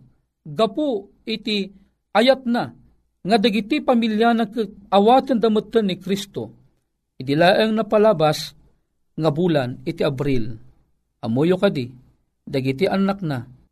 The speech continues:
dagiti apo ko na, agraman ti maysa nga kabsat na abalasang, inawat dametten ni Kristo, akas personal a mannubot da.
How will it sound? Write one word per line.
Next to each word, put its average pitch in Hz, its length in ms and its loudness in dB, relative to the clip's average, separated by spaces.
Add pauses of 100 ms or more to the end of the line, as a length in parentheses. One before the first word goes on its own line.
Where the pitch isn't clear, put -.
(220)
dagiti 175 720 -2 (480)
apo 202 400 0
ko 180 160 -4
na, 131 160 -2 (480)
agraman 214 560 4
ti 208 160 2
maysa 208 480 2
nga 202 80 -4
kabsat 185 480 -2
na 175 80 -4
abalasang, 143 560 -2 (640)
inawat 160 400 2
dametten 202 400 2
ni 196 80 0
Kristo, 117 560 -8 (400)
akas 160 400 -4
personal 139 720 0
a 147 80 -6
mannubot 120 560 -4
da. 80 160 -14